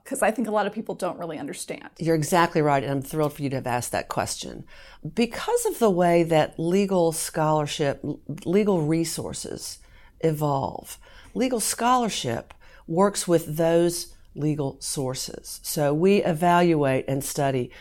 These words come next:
Speaker 2: trends in the law, trends in judicial opinions, trends in statutory, um, enactments. We are future focused. We evaluate legal sources. People think of the law as sort of being dry and old,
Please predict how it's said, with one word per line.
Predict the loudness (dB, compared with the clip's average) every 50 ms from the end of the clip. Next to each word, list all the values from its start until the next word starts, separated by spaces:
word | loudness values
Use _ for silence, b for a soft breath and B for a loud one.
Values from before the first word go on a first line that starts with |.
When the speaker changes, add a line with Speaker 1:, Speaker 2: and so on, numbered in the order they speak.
| B B
Speaker 2:
trends | -10 -4 0 0 2 4 2 2 0 -2 -6
in | -6 -6 -6
the | -6
law, | -6 -6 -8 -10 -12 -14 -18 B B B B B B -4
trends | 0 2 4 6 4 4 4 2
in | 0 2 2 2 2
judicial | 2 0 0 2 2 0 0 0 0 -2 -2 -2
opinions, | -4 -8 -6 -4 -2 -2 -2 -2 -4 -10 -14 -16 -16
trends | -12 -4 -2 0 2 4 2 2 0
in | -2 -4 -4
statutory, | -4 -4 0 2 2 2 0 -2 -6 -6 -4 -2 -2 0 0 0 -2 -4 B B B B B B B
um, | -6 -6 -6 -4 -2
enactments. | 0 0 2 0 0 -2 -4 -6 -10 -12 -12 -10 -10 -12 -12 B B B B B B B B B
We | -6 -4 -4 -2
are | -2 -2 -2 -2 -4 -8 -14 -20 -20 -20
future | -18 -4 0 2 2 2 2 2 0 0
focused. | 0 2 2 2 2 2 2 -2 -4 -4 -6 -10 -12 -12 -16 B B B B B
We | 0 2 2
evaluate | 2 2 2 2 2 2 4 2 2 2 2
legal | 2 2 2 0
sources. | -2 -4 -4 -6 -4 -6 -8
People | -10 -10 -10 -10 -8
think | -8 -6 -6 -6
of | -6
the | -4 -4
law | -2 -2 0 -2 -2
as | -4 -6
sort | -8 -12
of | -12 -10
being | -8 -8 -8 -8
dry | -10 -10 -8 -8 -6 -6 -6 -6
and | -6 -6 -8 -8
old, | -6 -6 -4 -4 -4 -4 -4 -6 -6